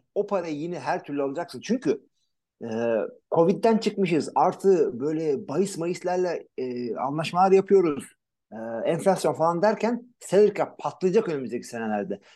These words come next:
Senin için daha iyi. Kendini sadece üç sene bağla. Dördüncü senede öyle bir cap'e gelecek ki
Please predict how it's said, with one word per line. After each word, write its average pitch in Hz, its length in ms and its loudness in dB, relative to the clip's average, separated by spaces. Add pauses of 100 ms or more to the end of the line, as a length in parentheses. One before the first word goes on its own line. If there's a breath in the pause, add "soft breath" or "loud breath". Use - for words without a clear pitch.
Senin 180 220 6
için 233 240 6
daha 175 220 4
iyi. 127 380 0
Kendini 202 340 0
sadece 208 340 2
üç 151 140 -6
sene 175 240 0
bağla. 151 320 -2 (380)
Dördüncü 160 440 0
senede 190 280 -2
öyle 190 200 0
bir 226 80 -4
cap'e 180 240 -4
gelecek 196 380 -2
ki 139 220 -8